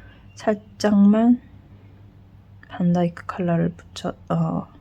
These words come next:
섞어서 이렇게 굴곡이 있는 여기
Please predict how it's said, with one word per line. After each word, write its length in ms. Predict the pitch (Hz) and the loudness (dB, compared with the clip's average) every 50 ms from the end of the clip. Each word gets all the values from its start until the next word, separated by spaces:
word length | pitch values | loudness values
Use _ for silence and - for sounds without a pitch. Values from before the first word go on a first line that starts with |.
| - - - - - - - - - - - | -20 -20 -20 -20 -20 -20 -20 -20 -20 -20 -20
섞어서 800 | - - - - - 202 196 196 - 170 170 175 202 233 240 - - - - - - - - - - - - - - - - - - - - - - - - - - - - - - - - - | -20 -20 -20 -8 -4 -4 -4 -4 -2 -2 -2 -2 -2 -2 -4 -6 -12 -20 -20 -20 -20 -20 -20 -20 -20 -20 -20 -20 -20 -20 -20 -20 -20 -20 -20 -20 -20 -20 -20 -20 -20 -20 -20 -20 -20 -20 -20 -20
이렇게 460 | - - - - - - 170 165 - | -20 -20 -20 -18 -10 -10 -10 -10 -10
굴곡이 540 | - - 196 185 180 180 190 180 170 - 175 | -10 -2 -2 -2 0 0 -2 -2 -2 -2 -2
있는 380 | 165 175 170 165 165 165 160 165 | 0 2 2 4 4 2 0 0
여기 360 | 170 170 - - - - | -2 -6 -8 -12 -20 -20